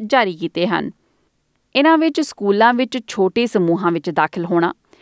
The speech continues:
ਜ਼ਿਆਦਾ ਤੋਂ ਜ਼ਿਆਦਾ ਦੂਰੀਆਂ ਲਈ ਕਲਾਸਰੂਮ ਦੇ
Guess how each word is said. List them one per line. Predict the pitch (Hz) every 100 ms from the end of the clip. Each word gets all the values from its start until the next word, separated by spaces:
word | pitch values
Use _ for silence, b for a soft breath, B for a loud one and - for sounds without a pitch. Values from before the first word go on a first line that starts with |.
| B B
ਜ਼ਿਆਦਾ | 175 220 202 220
ਤੋਂ | 254 285
ਜ਼ਿਆਦਾ | 208 202 175 196
ਦੂਰੀਆਂ | 170 170 160 165 190
ਲਈ | 190 196 196
ਕਲਾਸਰੂਮ | 196 151 160 196 208
ਦੇ | 208